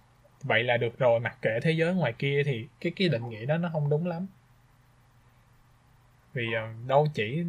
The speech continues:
thế giới này sinh ra thì, ờ, mình đâu có phải là đơn <laughs> giản có mặt trên đời được là do mình mọc từ cây hay mình, ờ, mình rơi từ trên trời xuống đâu.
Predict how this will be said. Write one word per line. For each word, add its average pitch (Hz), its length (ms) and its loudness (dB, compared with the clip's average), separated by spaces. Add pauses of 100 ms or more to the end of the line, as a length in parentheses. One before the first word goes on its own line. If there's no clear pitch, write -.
(120)
thế 175 80 -2
giới 175 260 2
này 151 160 2
sinh 156 200 2
ra 151 260 4
thì, 123 320 -6
ờ, 120 80 -10 (440)
mình 139 200 0
đâu 143 140 6
có 175 160 4
phải 143 180 -6
là 156 120 4
đơn 143 240 6
<laughs> - 20 6
giản 156 280 0
có 185 140 6
mặt - 200 2
trên 151 180 4
đời 127 220 4
được 120 220 -2
là 127 100 0
do 139 260 4
mình 123 280 -2
mọc 131 200 0
từ 120 180 -4
cây 143 280 8
hay 147 140 2
mình, 123 240 -2
ờ, 120 260 -6 (680)
mình 120 200 -4
rơi 143 220 8
từ 135 100 2
trên 143 120 4
trời 123 240 6
xuống 156 220 -2
đâu. 143 160 -4